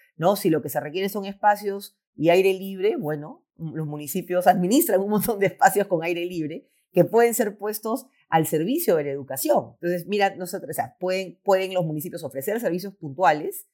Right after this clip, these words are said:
¿no? Deporte, acompañamiento académico, salud mental, pueden ellos facilitar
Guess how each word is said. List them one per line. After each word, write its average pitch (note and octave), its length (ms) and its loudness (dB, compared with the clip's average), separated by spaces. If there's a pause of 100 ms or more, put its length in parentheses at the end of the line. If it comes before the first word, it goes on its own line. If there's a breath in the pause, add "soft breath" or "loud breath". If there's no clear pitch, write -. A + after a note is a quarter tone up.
(140)
¿no? E3+ 220 -8 (160)
Deporte, G3 540 0
acompañamiento C#3 640 -8
académico, D3+ 1040 -4 (160 soft breath)
salud D3 280 -2
mental, F#3+ 420 0 (180)
pueden F#3+ 320 2
ellos F#3+ 240 -4
facilitar D#3+ 800 0